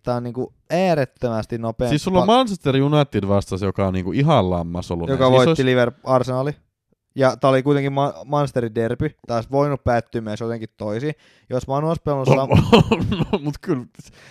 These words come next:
Speaker 2: no kyllähän niinku aina voi kaikki vähän toisin
Speaker 1: Niin,
Speaker 2: tapahtuu, mut kun
Speaker 1: niin, mut se, et sit Haaland tekee jossain yhdeksäs ottelussa kolme hattutemppua, mikä on niinku selvästi nopeammin kuin kukaan koskaan,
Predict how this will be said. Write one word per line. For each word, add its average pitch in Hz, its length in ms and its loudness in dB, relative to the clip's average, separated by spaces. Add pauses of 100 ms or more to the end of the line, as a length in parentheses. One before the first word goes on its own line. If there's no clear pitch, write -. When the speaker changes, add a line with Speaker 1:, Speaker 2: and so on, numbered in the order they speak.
(260)
Speaker 2:
no 135 120 -10
kyllähän 123 320 2
niinku 120 200 2
aina 143 260 8
voi 135 160 6
kaikki 139 360 4
vähän 131 260 2
toisin 127 320 8
Speaker 1:
Niin, 170 120 6 (100)
Speaker 2:
tapahtuu, 104 380 4
mut 90 60 -2
kun 98 80 -2
Speaker 1:
niin, 165 280 -2 (100)
mut 143 220 -8
se, 151 220 0
et 139 80 -2
sit 143 160 -6
Haaland 143 400 0
tekee 120 200 -6
jossain 120 300 -4
yhdeksäs 131 320 2
ottelussa 107 440 -8
kolme 120 300 -2
hattutemppua, 104 680 -6
mikä 101 260 -10
on 107 120 -10
niinku 104 400 -12 (800)
selvästi 120 480 -4
nopeammin 107 500 -4
kuin - 120 -18
kukaan 110 360 -4
koskaan, 127 560 -4